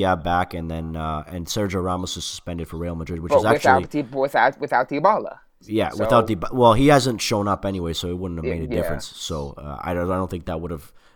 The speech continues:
Speaker 1: mattered anyways. But, uh, Real Madrid is missing Sergio Ramos, who is their captain and best defender by a long shot, and, uh, their backup is,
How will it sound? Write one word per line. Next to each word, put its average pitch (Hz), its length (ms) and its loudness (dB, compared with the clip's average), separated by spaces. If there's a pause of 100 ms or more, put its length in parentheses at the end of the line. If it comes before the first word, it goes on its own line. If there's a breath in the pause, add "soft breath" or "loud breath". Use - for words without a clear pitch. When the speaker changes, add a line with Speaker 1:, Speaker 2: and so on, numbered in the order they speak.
Speaker 1:
mattered 85 400 -2
anyways. 87 400 -4
But, - 340 -12
uh, 80 340 -6
Real 101 200 -2
Madrid 107 260 -2
is 95 100 -4
missing 98 280 -8
Sergio 95 360 -6
Ramos, 92 380 -6
who 87 260 -8 (180 soft breath)
is 85 360 -10
their 76 160 -8
captain 98 400 -6
and 78 140 -8
best 85 240 -6
defender 87 340 -8
by 76 160 -10
a 71 60 -10
long 95 220 -6
shot, 76 380 -8
and, 78 300 -12
uh, 78 220 -6
their 80 160 -6
backup 92 440 -2
is, 82 240 -8